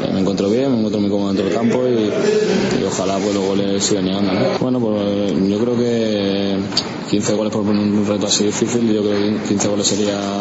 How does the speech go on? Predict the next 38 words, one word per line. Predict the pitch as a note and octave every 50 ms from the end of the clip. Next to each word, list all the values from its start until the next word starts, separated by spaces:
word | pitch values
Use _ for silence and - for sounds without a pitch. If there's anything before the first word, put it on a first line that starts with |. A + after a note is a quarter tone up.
| G2+ G2+ G2
sería | F#2+ F#2+ F#2+ G2
buenísimo, | G2 G2+ G#2 A#2+ A#2+ - C#3+ C#3+ C#3+ C3+
y, | B2 A2 G#2+ A2 - - - - - - - -
pero | - G2+ G2+ G2+
bueno, | G2+ G#2 G3+ F#2+ F#2+ F#2 - - F#2+
yo | F#2+ F#2+
creo | F#2+ G2 G2+
que | G2 G2+
lo, | G2 G2 G2 G2 G2 G2 G2 F#2+ F#2+ G2 F#2+ G2 F#2+ - - - - - - F#2+
lo, | G2 G2+ G2 G2 G2 G2 G2 G2
llegar | F#2+ G2 G#2 G#2+ G#2+
a | G#2+
diez | G#2+ A2 A2+ A2
goles | A2 A2+ A2+ A2
ya | G#2+
sería, | - - G2+ G#2 G#2 G#2 G#2 G#2+ G#2+ G#2 G#2 G#2 G2+
sería | - G#2+ G2+ G2+
bueno | G2+ G#2 A2 A2+ B2 B2+ B2
y, | A2 G#2 G2+ F#2+ F2+ F2+ F2 F2 F2+
y | F2
esperemos | E2+ F2+ F2+ F#2 F#2 F#2 F#2 F#2
que, | - F#2 F2+ F2+ F2 E2+ E2+ E2+ F2
que | F#2 F2
se | F2 F2
consiga. | E2+ - - F#2 F#2 F#2+ - - - - - - - - G#2 A2 -
Hombre, | A2+ B2 A#2+ A2+
no | A2+ B2
porque | A#2+ C3+ C3 B2 C3 B2+ B2 A#2+ A#2+ A#2 A2+ A2+ A2 A2 G#2+ G#2+ G#2 G#2 G#2 G#2 G#2 G2
todavía | - A2 A2 G#2+
queda | G#2+ G#2+
muchísimo, | G#2+ G#2+ G#2+ C3+ B2 C3 B2 A#2 A2
es | G#2
verdad, | A2 A#2 B2+ C3 B2
pero | A#2 A#2 A2+ A2 G#2+ G#2+ G#2 G#2
sí | - -
es | A2 G#2+
cierto | - A2+ G#2+ G#2+ G#2 G2
que | G#2+ G#2 G2+ G2+ G#2 G2+ G2+ G2+ G2